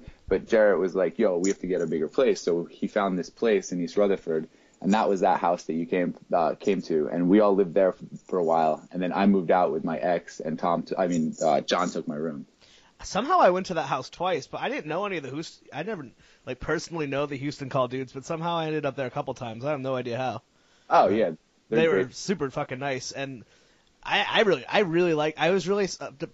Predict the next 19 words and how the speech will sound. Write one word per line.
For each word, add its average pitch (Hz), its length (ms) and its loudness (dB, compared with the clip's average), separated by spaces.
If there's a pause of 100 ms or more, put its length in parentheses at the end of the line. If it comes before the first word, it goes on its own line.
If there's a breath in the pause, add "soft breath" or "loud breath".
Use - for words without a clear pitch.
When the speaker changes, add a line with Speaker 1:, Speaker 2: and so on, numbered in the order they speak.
Speaker 2:
pissed, 185 280 -4 (200)
kind 269 180 -2
of 165 60 -4
mad 175 300 0
the 180 60 -2
other 156 160 2
day. 143 400 -2
Maybe 220 200 -6
this 170 120 -4
was 151 120 -2
maybe, 139 300 -4
uh, 117 80 -8
like, 110 240 -12
within 156 580 -6
a - 60 -16
few 165 140 -4
months, 147 420 -2 (320 soft breath)
some 190 460 -2
list 175 300 2